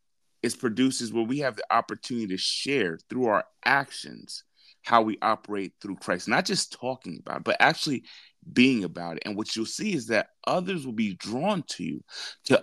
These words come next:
getting, to, to try to understand what source are you gaining your substance from, your strength from, because the power in which he operates with you has no choice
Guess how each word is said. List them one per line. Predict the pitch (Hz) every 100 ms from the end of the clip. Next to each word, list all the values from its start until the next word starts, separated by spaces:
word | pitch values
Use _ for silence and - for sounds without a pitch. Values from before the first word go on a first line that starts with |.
| 117
getting, | 120 180 185 -
to, | - 123
to | - 120
try | 95 - 165 170
to | 131 -
understand | 139 123 - 143 147 117 98 - - _ _ -
what | 98 131 -
source | - - 226 196 127
are |
you | 127 208
gaining | 107 127 170 156 120
your | 110 98
substance | - - 180 - - 87
from, | - 92 98
your | 104
strength | - - 127 170 240 -
from, | - 76 - - _ _ _ _
because | 240 - 147
the | 123
power | - - 135 170 156 -
in | 117 110 - _ _
which | 135 -
he | 131 -
operates | 135 - 175 175
with | 165 165 175
you | 180
has | 139 131 113
no | 104
choice | 92 - - 107 90